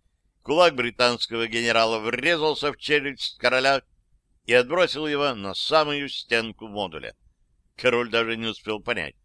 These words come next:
что произошло. «Ван! Все ван!» Генерал был в предельно плохом настроении со вчерашнего вечера,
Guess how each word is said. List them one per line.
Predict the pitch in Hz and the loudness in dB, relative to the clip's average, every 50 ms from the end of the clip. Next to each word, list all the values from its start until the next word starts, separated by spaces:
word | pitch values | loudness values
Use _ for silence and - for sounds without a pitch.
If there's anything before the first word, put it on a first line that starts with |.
| _ _ _ _ | _ _ _ _
что | - - 147 139 | -12 -6 -6 -6
произошло. | 95 - 76 80 90 95 123 123 - - 85 65 - _ _ _ _ _ _ _ _ _ _ _ _ _ _ | -6 -6 -10 -14 -10 -8 -8 -8 -8 -10 -14 -14 -14 _ _ _ _ _ _ _ _ _ _ _ _ _ _
«Ван! | 58 64 80 113 127 139 143 147 143 143 143 139 127 107 - _ _ _ _ _ _ | -16 -6 0 4 6 6 6 6 6 4 2 -2 -6 -8 -10 _ _ _ _ _ _
Все | - - - - - 151 151 147 | -10 -10 -8 -2 0 2 2 4
ван!» | 139 139 131 127 123 120 110 95 87 80 - _ _ _ _ _ _ _ _ _ _ _ _ _ _ _ | 4 4 4 4 2 0 -4 -6 -12 -16 -20 _ _ _ _ _ _ _ _ _ _ _ _ _ _ _
Генерал | - 92 98 120 120 117 113 117 117 113 | -10 -2 0 2 2 4 4 6 4 4
был | 107 110 110 107 | 4 0 -2 -2
в | - - | -4 -4
предельно | 120 117 117 110 113 110 110 107 | -2 0 0 2 0 0 0 -2
плохом | 92 104 107 - 98 110 107 | -2 -4 -4 -2 -4 -4 -4
настроении | 107 104 - - - 110 113 117 127 143 151 143 131 117 101 - _ _ _ _ _ | -6 -8 -8 -6 -2 0 0 0 0 0 -2 -2 -6 -10 -10 -12 _ _ _ _ _
со | - - 117 107 | -10 -8 -6 -6
вчерашнего | - - 127 120 120 117 101 - - - 98 107 104 107 107 | -4 -4 -2 0 2 0 0 -2 -6 -10 -10 -8 -6 -4 -4
вечера, | 110 107 92 - - 92 82 85 85 | -4 -4 -6 -6 -8 -8 -8 -8 -10